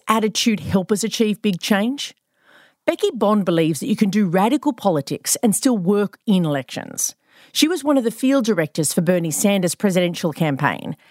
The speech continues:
and she continues to play an active role. For instance, she's involved with the Justice Democrats, an insurgent movement in the Democratic Party that is pushing big ideas like the Green New Deal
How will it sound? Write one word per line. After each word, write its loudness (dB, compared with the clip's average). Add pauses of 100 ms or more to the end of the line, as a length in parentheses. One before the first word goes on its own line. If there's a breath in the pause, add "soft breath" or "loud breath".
(200 loud breath)
and 2
she 0
continues 0
to -6
play 0
an 2
active 0
role. -2 (320 soft breath)
For 2
instance, -2 (140 soft breath)
she's 2
involved 0
with -2
the 2
Justice -2
Democrats, -2 (100)
an 4
insurgent 0
movement 2
in 2
the 2
Democratic 0
Party -2 (240 soft breath)
that 2
is -2
pushing 0 (140)
big 0
ideas -2
like 0
the -2
Green 2
New 2
Deal 0